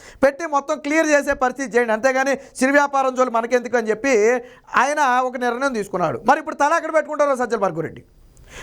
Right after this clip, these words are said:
నేను సజ్జల భార్గవరెడ్డిని అడుగుతున్నా, తల ఎక్కడ పెట్టుకుంటారు? రేవంత్ రెడ్డి ఆ తీయొద్దని చెప్పి ఆదేశాలు ఇచ్చాడు కదా, మరి చంద్రబాబు తీయమని చెప్తే రేవంత్ రెడ్డి ఇప్పుడు తీయొద్దన్నాడా? రేవంత్ రెడ్డి వద్దన్నాడా?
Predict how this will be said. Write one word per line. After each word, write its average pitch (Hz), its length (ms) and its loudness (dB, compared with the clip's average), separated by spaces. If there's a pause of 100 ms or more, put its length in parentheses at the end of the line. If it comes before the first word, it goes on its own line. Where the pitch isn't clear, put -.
(100)
నేను 208 100 4
సజ్జల 254 240 2
భార్గవరెడ్డిని 302 480 2
అడుగుతున్నా, 294 240 -2
తల 277 200 2
ఎక్కడ 330 180 -2
పెట్టుకుంటారు? 220 420 -4 (720)
రేవంత్ 247 340 2
రెడ్డి 294 200 2
ఆ - 20 0
తీయొద్దని 294 460 0
చెప్పి 294 160 2
ఆదేశాలు 277 360 -2
ఇచ్చాడు 277 220 -2
కదా, 262 280 2 (220)
మరి 277 120 2 (120)
చంద్రబాబు 302 360 2
తీయమని 294 380 -2
చెప్తే 285 180 2
రేవంత్ 277 300 2
రెడ్డి 285 140 0
ఇప్పుడు 233 140 -6
తీయొద్దన్నాడా? 220 560 0 (840)
రేవంత్ 226 280 4
రెడ్డి 294 160 2
వద్దన్నాడా? 285 520 2